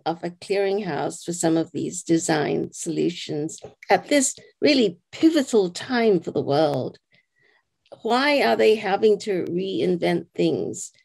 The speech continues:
Why can't they take ideas that have been adapted? Um,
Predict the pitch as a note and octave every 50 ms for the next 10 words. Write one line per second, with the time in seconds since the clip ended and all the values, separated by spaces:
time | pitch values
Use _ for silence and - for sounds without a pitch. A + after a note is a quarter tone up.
0 | _ _ _ _ _ _ _ _ - G#3+ A#3+ B3+ - - D4 C#4 A#3+ - - F#3
1 | G3+ - _ - - A#3 A3 - - - - F3+ F3+ F3 F3 - F#3 F#3+ F#3+ F#3
2 | F3 E3+ E3 F3 - - - G3 F3+ D#3 - - - D#3 D#3 - - D3 - -
3 | B2 A#2+ A#2 - _ _ - - - F2 - - _ _ - - _ - - -
4 | _ _ _ _ _ - F#3+ F3 F3 E3+ E3+ F3 F3